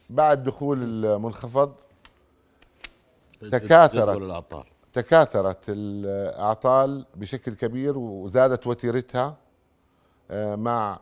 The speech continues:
Speaker 1: آه، دخول المنخفض و-، وشدته، وبدأنا بإجراءاتنا الطبيعية بالتحرك والاستجابة للأعطال، سواء الأعطال اللي على الشبكة الرئيسية الضغط المتوسط أو اللي على الضغط المنخفض،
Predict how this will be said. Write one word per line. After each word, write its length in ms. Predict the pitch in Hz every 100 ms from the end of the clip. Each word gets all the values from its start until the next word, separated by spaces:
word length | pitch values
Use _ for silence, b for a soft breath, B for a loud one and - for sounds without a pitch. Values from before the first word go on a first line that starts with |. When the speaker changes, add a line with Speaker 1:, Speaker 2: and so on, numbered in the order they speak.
| -
Speaker 1:
آه، 400 | 98 98 92 73
دخول 380 | 101 - 131 110
المنخفض 640 | 110 120 - 117 127 120
و-، 340 | 110 104 92 -
وشدته، 680 | 71 98 139 113 107 131 170 _ _ _ _ _ _ _ _ _ _ _ _
وبدأنا 760 | 110 131 151 135 135 135 143 139
بإجراءاتنا 1300 | 123 123 120 117 117 - 107 113 117 120 123 110
الطبيعية 920 | 104 98 98 101 113 107 104 117 117 120
بالتحرك 1040 | 110 98 95 90 90 - - 120 120 -
والاستجابة 640 | 107 - - 101 123 107
للأعطال، 1000 | 90 85 80 76 71 - 78 80 80 78
سواء 300 | - 131 135
الأعطال 580 | 113 101 107 - 107 80 - b b b b
اللي 100 | 101
على 60 | 107
الشبكة 380 | - 123 - 110
الرئيسية 500 | 107 110 - 107 90
الضغط 400 | 87 90 104 113
المتوسط 640 | 107 120 120 - 139 -
أو 200 | 113 127
اللي 180 | 117 104
على 220 | 95 90
الضغط 520 | 90 82 80 98 92
المنخفض، 480 | 92 92 104 123